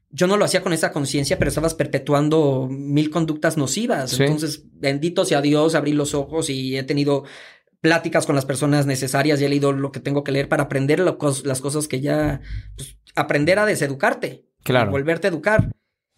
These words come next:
Speaker 1: Este, entonces ahí me vetaron indefinidamente del canal. O sea, siempre estaba yo en esos problemas. Siempre, siempre.
Speaker 2: Eras como el alumno mal portado de, de la clase.
Speaker 1: Sí, entonces me llamaban al comité y yo al comité le decía, "Pues no estoy de acuerdo", y me vale. Y entonces me volvían a vetar. Nah, unas cosas ridículas.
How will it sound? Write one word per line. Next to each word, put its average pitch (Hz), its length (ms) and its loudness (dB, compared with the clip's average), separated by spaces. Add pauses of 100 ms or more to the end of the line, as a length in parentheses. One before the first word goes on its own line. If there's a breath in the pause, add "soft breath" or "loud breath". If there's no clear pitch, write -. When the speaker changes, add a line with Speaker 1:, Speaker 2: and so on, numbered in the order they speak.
Speaker 1:
Este, 135 1040 -2
entonces 151 320 -2
ahí 139 140 0
me 143 80 2
vetaron 139 360 2
indefinidamente 131 760 -2
del 131 120 -10
canal. 139 560 -6
O 160 40 2
sea, 165 160 2
siempre 247 280 2
estaba 180 200 0
yo 151 80 -2
en 135 80 -4
esos - 100 -8
problemas. 123 400 -12
Siempre, 139 540 -6
siempre. 131 360 -16
Speaker 2:
Eras 175 240 2
como 160 340 2
el 151 200 2
alumno 170 720 2
mal 151 240 -4
portado 165 480 0
de, 131 420 0
de 135 80 2
la 139 120 2
clase. 147 340 0
Speaker 1:
Sí, 156 240 0
entonces 185 240 -2
me 175 160 0
llamaban 165 320 2
al 151 140 0
comité 139 400 0
y 151 60 0
yo 156 100 2
al 151 60 -2
comité 143 260 -4
le 143 100 -2
decía, 139 220 -6
"Pues 139 100 -10
no 160 60 -2
estoy 160 160 -2
de 139 80 -2
acuerdo", 143 280 0
y 151 40 2
me 135 100 0
vale. 139 420 0
Y 143 100 -2
entonces 147 200 -6
me 160 80 2
volvían 143 300 0
a 143 40 2
vetar. 143 520 0
Nah, 226 260 -2
unas 269 160 -2
cosas 220 260 0
ridículas. - 520 -8